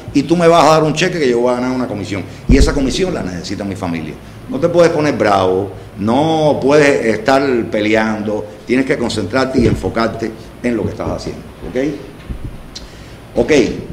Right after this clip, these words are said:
esto nos lleva a la otra, eh, al otro error, reaccionar a las emociones. Eh, si tienes una persona delante que te cae mal, te lo tragas,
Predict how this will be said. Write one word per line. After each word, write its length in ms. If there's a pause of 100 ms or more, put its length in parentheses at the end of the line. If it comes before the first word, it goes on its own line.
(420)
esto 320
nos 180
lleva 500
a 120
la 200
otra, 480
eh, 200
al 200
otro 180
error, 420
reaccionar 640
a 80
las 140
emociones. 760 (720)
Eh, 840
si 220
tienes 260
una 240
persona 340
delante 420
que 120
te 160
cae 300
mal, 340
te 80
lo 140
tragas, 640